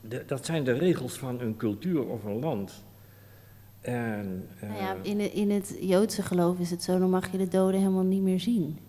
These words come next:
Speaker 1: Ja.
Speaker 2: Wat zeg je?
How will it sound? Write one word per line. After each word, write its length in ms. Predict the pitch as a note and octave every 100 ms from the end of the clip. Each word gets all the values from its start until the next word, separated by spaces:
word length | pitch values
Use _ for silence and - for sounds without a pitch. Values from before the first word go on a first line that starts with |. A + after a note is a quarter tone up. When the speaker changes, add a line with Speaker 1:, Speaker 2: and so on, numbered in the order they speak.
| - - - - - - - - - -
Speaker 1:
Ja. 160 | D3+ - - - - - - - - G2 G2 F2+ F2 F2 - - - - - - - - - - - -
Speaker 2:
Wat 120 | F#3
zeg 180 | G#3 G3+
je? 160 | A#3